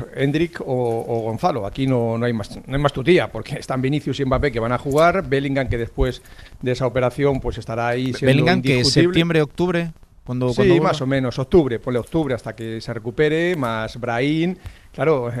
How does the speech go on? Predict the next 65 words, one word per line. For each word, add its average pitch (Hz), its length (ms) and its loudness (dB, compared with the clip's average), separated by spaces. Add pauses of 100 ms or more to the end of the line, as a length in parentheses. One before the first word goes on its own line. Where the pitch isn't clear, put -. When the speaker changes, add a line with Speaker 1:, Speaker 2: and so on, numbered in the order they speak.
Speaker 1:
<laughs> 123 200 -10
un 117 180 -10
Güler 147 240 4
que 143 100 -2
puede 143 200 0
jugar 139 240 0
en 139 60 -2
el 135 80 -2
centro 135 260 -4
del 131 80 -2
campo, 135 280 0
pero 127 180 -2
que 123 80 -4
puede 123 180 -4
jugar 131 160 -6
también 123 200 -4
arriba, 175 420 2
o 147 60 -2
sea, 120 120 -8
que 113 100 -12
tienes 120 220 -8
overbooking, 127 540 -2
todos 170 260 6
no 147 100 2
caben, 175 360 2 (480)
y 151 260 0
el 127 160 -4
club, 139 720 0
la, 117 260 0
la 131 100 -4
opinión 131 240 -4
del 135 140 -2
club 175 160 6
es 180 100 2
esa, 170 240 -2
la 113 100 -4
de 113 200 -6
que 120 240 -6
lo 120 180 0
mejor 147 440 4
para 151 200 4
Hendrik 170 240 -2
sería 147 260 -2
salir 147 260 -4
cedido. 160 380 0 (300)
Ahora, 160 200 4
si - 120 -10
el 113 60 -12
chaval 120 220 -4
no 123 100 -4
quiere 127 180 -2
salir, 131 260 -4
como 120 200 -4
dice 117 640 -4
Héctor, 214 340 0 (480)
pues 123 180 -6
se 110 100 -8
quedará, 117 400 -2
pero, 110 400 -4
uf, - 280 -2
que - 120 -10
va 110 80 -2
a 113 40 -6
jugar 110 220 -4
poco. - 280 -6